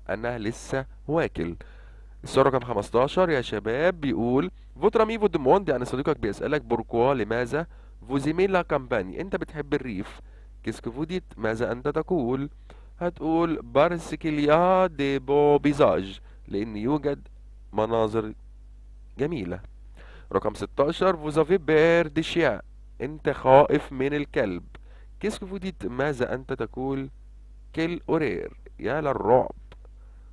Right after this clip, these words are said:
رقم سبعتاشر، فوتر أمي فو دوموند، يعني صديقك بيسألك، كومو فوزيت اللي لا مونتاني، كيف أنت ذهبت إلى الجبل؟ كيسكو فو ديت، ماذا أنت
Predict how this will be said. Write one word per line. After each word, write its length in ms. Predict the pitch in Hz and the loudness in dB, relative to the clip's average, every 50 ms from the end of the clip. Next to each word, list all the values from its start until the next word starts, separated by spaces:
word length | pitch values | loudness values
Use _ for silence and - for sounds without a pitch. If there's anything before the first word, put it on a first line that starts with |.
| - - - - | -20 -18 -12 -8
رقم 260 | - 113 - 127 123 | -8 -4 -4 -4 -4
سبعتاشر، 800 | 120 120 110 104 95 95 - 110 123 143 147 - 196 208 226 220 214 - - - - - - - - - - - | -2 -2 -2 0 -2 -2 -2 -2 -2 -2 0 0 0 0 0 -2 -8 -12 -20 -20 -20 -20 -20 -20 -20 -20 -14 -6
فوتر 260 | 147 196 - 233 220 | -4 0 4 4 4
أمي 180 | 220 220 233 208 | 4 2 -2 0
فو 180 | 180 190 196 | 4 4 4
دوموند، 440 | 190 170 165 160 165 185 214 233 208 | 4 2 -2 0 2 4 4 4 2
يعني 220 | 175 151 131 131 | 0 0 0 0
صديقك 360 | 131 139 135 151 156 147 127 120 | -2 -2 -2 -2 -2 -2 -2 -2
بيسألك، 480 | 117 107 110 - - 135 151 185 208 - - - - - - - - - - - - - - - - - - - - - - - | -2 -4 -2 -2 -2 0 0 0 -2 -4 -10 -20 -20 -20 -20 -20 -20 -20 -20 -20 -20 -20 -20 -20 -20 -20 -20 -20 -20 -20 -14 -8
كومو 440 | - 156 160 175 185 160 104 85 - - - - - - - - - - 101 | -6 -4 2 4 4 4 4 2 -2 -10 -20 -20 -20 -20 -20 -20 -20 -16 -12
فوزيت 320 | 113 117 113 156 165 - | -10 -6 -6 -4 -2 -2
اللي 180 | 156 147 156 165 | -2 -2 -2 -4
لا 160 | 160 160 156 | -2 -2 -2
مونتاني، 480 | 156 151 151 - 135 104 92 - - - - - - - - - - - | -4 -4 -6 -4 -4 -4 -6 -8 -12 -18 -20 -20 -20 -20 -20 -16 -8 -2
كيف 340 | 175 170 147 117 - - | 0 2 2 0 0 -2
أنت 480 | - - - - - 135 143 127 117 - | -6 -6 -4 -2 0 0 0 0 0 -2
ذهبت 500 | 104 95 101 101 113 135 - - - - | -2 0 0 0 0 -2 -2 -4 -4 -4
إلى 380 | - - 120 135 147 156 151 - - - - - | -2 0 0 0 0 0 -2 -4 -8 -10 -6 -6
الجبل؟ 480 | 143 156 139 131 101 85 85 85 - - - - - - - - - | -4 -2 2 0 2 2 0 -4 -6 -10 -16 -20 -20 -20 -14 -6 -4
كيسكو 260 | - 190 - - 185 | -4 -2 -2 -2 0
فو 80 | 175 185 | 0 0
ديت، 300 | 170 170 160 - - - | 0 0 -4 -6 -8 -6
ماذا 480 | 107 120 127 135 131 127 127 - 95 | -2 0 0 0 0 -2 -4 -4 -4
أنت 380 | 117 127 127 - 131 127 127 | -6 -6 -4 -2 0 0 0